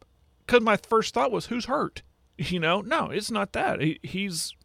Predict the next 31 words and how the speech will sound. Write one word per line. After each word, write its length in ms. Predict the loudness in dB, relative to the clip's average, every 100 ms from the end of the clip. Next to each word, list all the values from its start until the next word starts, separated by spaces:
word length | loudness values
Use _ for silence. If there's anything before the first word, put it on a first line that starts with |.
| _ -14
capable 440 | -2 -2 2 2 4
enough 400 | 2 2 0 -4
to 80 | -8
be 180 | 0 2
a 160 | 2 0 _ _ _
quarterback 520 | -2 0 2 2 2 2
at 100 | 0
O 140 | 0
S 140 | -4 -4
U. 220 | -4 -6 -16 _ -20 -20 _ _ _ _ _ _ _ _
So, 200 | -2 0
and 200 | 2 2
it, 160 | 0 _ -8
and, 240 | -6 -2
but 180 | 2 4
now 180 | 6 6
I, 120 | 6 6
it 140 | 0 0
almost 580 | 2 4 4 2 0 -14 _
feels 340 | -2 -2 2
like 220 | 0 0
when 100 | -6
we 120 | -4 2
thought 180 | 6
it 40 | 6
was 100 | 4
just 220 | -4 -4
a 20 |
two-man 460 | -6 -4 -4 -4 -4
race, 480 | 0 0 -2 -6 -10 _ _ _ _ _ _ _ _ _
now 340 | 0 4 4